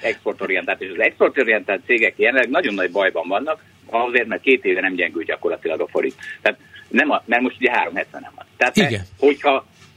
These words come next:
Speaker 1: hogyha, e, ez, és egyébként a, a gazdaság, tehát a kormánynak ez a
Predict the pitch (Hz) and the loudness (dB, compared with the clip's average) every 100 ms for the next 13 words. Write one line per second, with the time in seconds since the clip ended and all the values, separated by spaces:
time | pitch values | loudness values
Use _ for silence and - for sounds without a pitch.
0 | _ - 135 123 113 110 101 - - 120 | _ -2 0 0 0 0 -2 -8 0 0
1 | 120 - - 185 - 143 147 135 139 147 | 0 0 0 0 0 -2 0 0 2 2
2 | 131 147 135 139 131 - - 135 170 160 | 2 0 2 2 2 2 2 2 0 0
3 | 147 - _ 117 110 104 _ - 208 202 | -2 -4 _ -2 0 -2 _ 4 4 4
4 | 135 127 202 208 | 0 0 0 -2